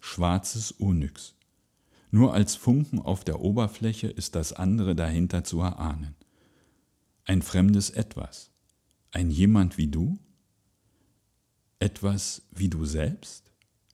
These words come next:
Über diesen stummen Blick fließt in diesem kurzen Moment der Bewegungslosigkeit etwas zwischen euch.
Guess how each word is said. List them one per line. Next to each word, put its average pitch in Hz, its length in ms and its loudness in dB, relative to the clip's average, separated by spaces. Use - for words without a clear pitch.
Über 101 260 4
diesen 123 360 2
stummen 90 500 2
Blick 92 280 -2
fließt - 500 -4
in 82 140 0
diesem 127 340 0
kurzen 107 460 -2
Moment 90 440 0
der 90 100 0
Bewegungslosigkeit 90 1400 -2
etwas - 420 -6
zwischen 101 420 -2
euch. - 420 -10